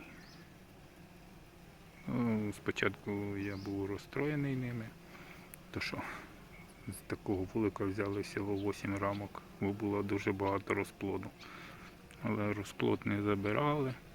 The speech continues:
хоча треба було б, трошки було відібрати у них розплоду, тому що вони ось на цей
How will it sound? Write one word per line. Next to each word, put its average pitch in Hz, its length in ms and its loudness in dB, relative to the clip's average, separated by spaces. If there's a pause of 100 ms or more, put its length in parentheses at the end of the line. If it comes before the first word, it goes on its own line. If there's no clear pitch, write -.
(680)
хоча - 300 0
треба 113 260 2
було 101 320 6
б, - 40 0 (300)
трошки - 400 0
було 98 340 4
відібрати 101 680 6
у 95 40 4
них 98 160 0 (260)
розплоду, 101 540 2 (1040)
тому 98 260 -2
що - 200 0
вони 101 380 0
ось 101 360 0
на 101 300 0
цей 101 300 0